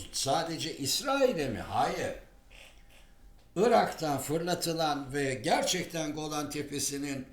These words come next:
e, meskun bir bölgesinde patlayan o drone aynı zamanda Rusya'ya da bir mesaj. Diyor ki İran, "Sen benim adamlarına Golan'da izin vermiyorsun ama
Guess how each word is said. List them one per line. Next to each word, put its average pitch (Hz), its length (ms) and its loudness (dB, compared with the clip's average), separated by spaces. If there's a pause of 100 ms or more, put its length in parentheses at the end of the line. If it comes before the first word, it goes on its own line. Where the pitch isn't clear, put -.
(280)
e, 123 220 -4
meskun 151 580 0
bir 156 180 -2
bölgesinde 139 680 0
patlayan 143 560 -2
o 214 180 -2
drone 226 320 0
aynı 196 280 0
zamanda 165 880 2 (340)
Rusya'ya 185 800 4
da 135 180 0
bir 123 160 -2
mesaj. - 640 -6
Diyor 254 260 2
ki 254 120 -2
İran, 165 540 0 (600)
"Sen 165 360 4
benim 170 260 0
adamlarına 160 760 0
Golan'da 156 840 0 (160)
izin 156 360 -2
vermiyorsun 240 560 2
ama 226 340 0